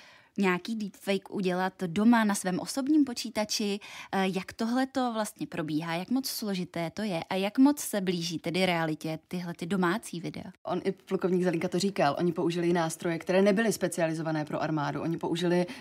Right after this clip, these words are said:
Speaker 2: takové nástroje, které si každý může osahat i sám. Takže stáhli aplikace, které možná jsou někdy zpoplatněné,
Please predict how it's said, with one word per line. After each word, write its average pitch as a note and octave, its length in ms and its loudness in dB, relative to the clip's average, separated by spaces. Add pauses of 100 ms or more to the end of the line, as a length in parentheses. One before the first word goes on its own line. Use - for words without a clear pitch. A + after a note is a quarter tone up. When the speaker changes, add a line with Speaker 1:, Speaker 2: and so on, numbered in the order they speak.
(100)
Speaker 2:
takové E3 340 6
nástroje, C#3+ 420 2
které E3+ 360 -2
si E3+ 400 -2
každý E3 580 2 (300)
může E3+ 580 2
osahat F#3 600 2
i F3 60 -2
sám. E3+ 460 2 (180)
Takže E3+ 520 2
stáhli E3+ 600 0
aplikace, E3+ 440 -4
které F3 240 0
možná D#3+ 320 -2
jsou D3 280 -4
někdy E3+ 280 -2
zpoplatněné, D#3 680 -4